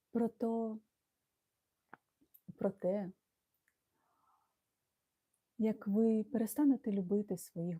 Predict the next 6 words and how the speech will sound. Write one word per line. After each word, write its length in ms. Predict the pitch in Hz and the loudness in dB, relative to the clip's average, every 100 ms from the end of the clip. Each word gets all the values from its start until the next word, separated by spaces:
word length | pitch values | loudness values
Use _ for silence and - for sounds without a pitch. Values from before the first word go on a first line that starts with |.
| - | -8
близьких, 840 | 165 - - 165 170 - - _ _ _ _ _ _ _ _ _ _ _ _ _ _ - | -12 -12 -18 -18 -18 -20 -20 _ _ _ _ _ _ _ _ _ _ _ _ _ _ -2
як 240 | 226 220 | 0 0
ви 460 | 208 233 226 220 262 _ _ _ _ _ _ _ _ _ - | 2 4 4 2 -4 _ _ _ _ _ _ _ _ _ -8
в-, 200 | 175 175 _ _ _ _ _ - | -8 -8 _ _ _ _ _ -6
раптом 760 | 196 190 220 - - 170 160 160 _ _ _ _ _ _ _ | -2 -2 -2 -8 -14 -12 -12 -14 _ _ _ _ _ _ _
станете 800 | - - 220 214 202 - 202 196 | -18 -2 0 2 0 -2 -2 -2